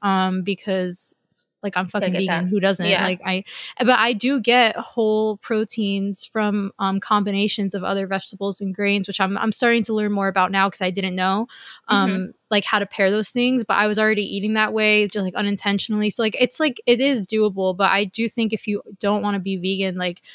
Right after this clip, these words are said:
Speaker 1: my boyfriend is a perfect example. He used to never
Speaker 2: Mm-hmm.
Speaker 1: eat vegetables because he's from Venezuela and they don't cook that. They make yuca, potato, rice, beans, and a
Speaker 2: Or
Speaker 1: meat.
Speaker 2: starch,
Speaker 1: And that,
Speaker 2: yeah.
Speaker 1: that's
Speaker 2: Mm-hmm.
Speaker 1: it. And I was like, "Dude, like, you can't not eat vegetables. <laughs>
Speaker 2: Yeah.
Speaker 1: Like, that's
Speaker 2: You need
Speaker 1: bad
Speaker 2: that
Speaker 1: for
Speaker 2: fiber.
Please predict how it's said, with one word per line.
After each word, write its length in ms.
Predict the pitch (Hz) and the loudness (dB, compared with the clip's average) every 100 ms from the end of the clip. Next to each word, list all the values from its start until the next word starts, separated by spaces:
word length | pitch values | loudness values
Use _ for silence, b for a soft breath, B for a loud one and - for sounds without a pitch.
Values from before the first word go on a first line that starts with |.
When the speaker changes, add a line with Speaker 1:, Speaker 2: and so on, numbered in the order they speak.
| B B - | B B -2
Speaker 1:
my 180 | 214 | 0
boyfriend 380 | 208 208 202 208 | 2 0 0 0
is 100 | 196 | 0
a 40 | 202 | -2
perfect 340 | 208 190 202 | -4 -4 -4
example. 440 | 180 - 190 196 175 | -6 -4 -4 -2 -2
He 120 | 208 | 0
used 180 | 214 240 | -2 0
to 80 | |
never 240 | 202 190 - | 0 2 2
Speaker 2:
Mm-hmm. 100 | 202 | 0
Speaker 1:
eat 100 | 185 | -2
vegetables 480 | 196 - 220 196 - | -2 -2 -2 -2 -2
because 260 | - 214 | -6 -4
he's 220 | 208 202 | -2 -4
from 140 | - 269 | -4 -4
Venezuela 560 | 285 269 - 254 294 214 | -2 -4 -2 0 0 0
and 120 | 208 | 0
they 120 | 214 | 0
don't 360 | 202 233 233 _ | 0 -2 -2 _
cook 240 | 247 247 | -8 -4
that. 320 | 185 175 180 | -2 0 -2
They 140 | 202 214 | -2 0
make 200 | 226 214 _ _ 285 247 | 0 -2 _ _ -12 -2
yuca, 420 | 247 254 285 277 - | 2 4 4 2 -2
potato, 540 | - 247 240 233 233 | 0 2 4 4 2
rice, 400 | 208 208 220 - - _ - 208 | 4 4 4 2 -8 _ -10 0
beans, 320 | 220 220 208 | 2 2 0
and 260 | 214 202 190 | -4 -4 -2
a 40 | 196 | 0
Speaker 2:
Or 40 | |
Speaker 1:
meat. 280 | 202 190 175 | 0 0 -2
Speaker 2:
starch, 220 | - 196 | 0 2
Speaker 1:
And 80 | 196 | 2
that, 240 | 220 226 | 2 0
Speaker 2:
yeah. 160 | 226 220 B B - | -2 -6 B B -2
Speaker 1:
that's 240 | 214 247 254 | 0 2 2
Speaker 2:
Mm-hmm. 20 | 247 | 2
Speaker 1:
it. 80 | |
And 160 | 214 214 | 4 4
I 100 | 214 | 4
was 120 | 226 | 2
like, 160 | 226 185 | 0 -2
"Dude, 200 | 262 208 | -2 -2
like, 200 | 196 240 | -4 -4
you 80 | 240 | -6
can't 340 | - 269 214 | -6 -6 -2
not 200 | 214 233 | 0 0
eat 180 | 220 190 | -4 -4
vegetables. 640 | 226 - 202 190 190 - _ | -6 -4 -4 -4 -6 -12 _
<laughs> 60 | |
Speaker 2:
Yeah. 140 | - 220 | 0 2
Speaker 1:
Like, 80 | 214 | 4
that's 180 | 277 247 | 0 0
Speaker 2:
You 40 | |
need 20 | |
Speaker 1:
bad 260 | 285 330 359 | 2 4 4
Speaker 2:
that 80 | 254 | 4
Speaker 1:
for 100 | 330 | 4
Speaker 2:
fiber. 360 | 285 247 240 | 6 6 4